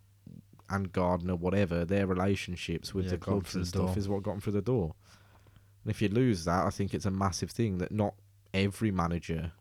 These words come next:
Speaker 1: that you bring through the door can bring with them.
Speaker 2: Mm.
Speaker 1: You know, we've got a crap reputation we have, really, as a club.
Speaker 2: Hundred percent we do, yeah.
Speaker 1: Especially after the last few years, you know.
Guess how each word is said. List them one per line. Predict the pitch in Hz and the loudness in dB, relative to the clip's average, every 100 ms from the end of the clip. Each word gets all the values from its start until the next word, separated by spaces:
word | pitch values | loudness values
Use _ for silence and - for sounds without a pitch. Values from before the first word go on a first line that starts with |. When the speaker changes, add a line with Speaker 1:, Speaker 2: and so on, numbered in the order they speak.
| - | -12
Speaker 1:
that | - | -8
you | 76 | -4
bring | 92 87 | -4 -4
through | 85 | -4
the | 85 | -2
door | 87 85 | 0 -2
can | - 92 87 | -2 -4 -2
bring | 95 90 | -2 0
with | 95 98 | -2 -2
them. | 85 80 - - - - 95 | -4 -4 -12 -20 -20 -16 -6
Speaker 2:
Mm. | 87 85 82 - - - _ - | -4 -2 -4 -10 -20 -20 _ -4
Speaker 1:
You | 120 | -2
know, | 90 | 0
we've | 104 | -2
got | - 123 | -2 -4
a | - _ - | -4 _ -20
crap | - - 127 - | -10 0 0 2
reputation | 107 107 - 107 107 - 85 | 0 0 0 0 0 -2 -6
we | 80 92 | -2 2
have, | 95 80 | 2 2
really, | 90 90 82 | 0 0 -2
as | 82 90 | -4 -4
a | |
club. | - 98 85 65 | -6 -2 -2 -4
Speaker 2:
Hundred | 104 104 | -4 -4
percent | 92 - 110 | -4 -4 -4
we | 98 | -4
do, | 90 87 | -8 -8
yeah. | 87 95 95 | -8 -6 -4
Speaker 1:
Especially | - 123 - 104 | 0 0 2 -2
after | 95 - | -2 -2
the | 95 | -2
last | 98 - | -2 -2
few | 98 | -2
years, | 87 101 92 80 85 | 0 0 0 -2 -4
you | 98 | -4
know. | 82 82 | -4 -4